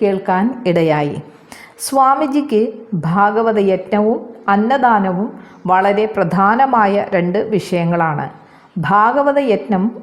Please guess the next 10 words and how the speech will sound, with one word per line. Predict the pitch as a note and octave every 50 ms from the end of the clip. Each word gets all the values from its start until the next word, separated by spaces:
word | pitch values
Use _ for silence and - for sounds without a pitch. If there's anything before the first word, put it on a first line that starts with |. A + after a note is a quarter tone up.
| - - F#3
ഓരോ | F3+ F#3+ F#3 G3 G3+ A#3 C4+ -
കൊല്ലവും | C4 A#3 G#3 F#3+ F3+ E3 E3+ F3+ A#3 B3+ - - - - - -
വളരെ | E3 F3 F3+ F3+ F#3 G3 G3+ A3 C4+ D4 C#4 A3
ഭംഗിയായി | E3+ C#3 E3+ G3+ G3+ G#3+ A#3+ C4+ C4+ B3 A3 G#3 F#3 G#3 C4+ -
നടത്തുമായിരുന്നു. | A#3 F3+ F3 - - F#3+ F#3 F#3 F3+ D#3+ D#3+ D#3 D3+ D#3 C#3+ A2+ - - - - - - - - - - - _ _ _ _ _ - -
കാലത്തെ | G3 F#3+ G3 F#3+ G3 G3 G3 - G#3 - C#4+ D4 - -
പൂജകളും | - F#3+ F#3+ F3 F#3+ G3+ F3+ G3 F#3+ G#3 - - - - - - -
ഭജനയും | E3+ D#3+ F3 G3 G3+ G3 A3+ A#3 A#3+ B3 B3 C4+ D#4+ - - - - A3
തുടർന്ന് | G#3 G3 G3 G3 G3+ G3+ G3 F#3+ F#3+
നാമജപവും | F#3 F#3 G3+ A3+ D4 D4+ B3 A3+ F#3+ F3+ F3+ E3+ F3 F3 A3+ C4 -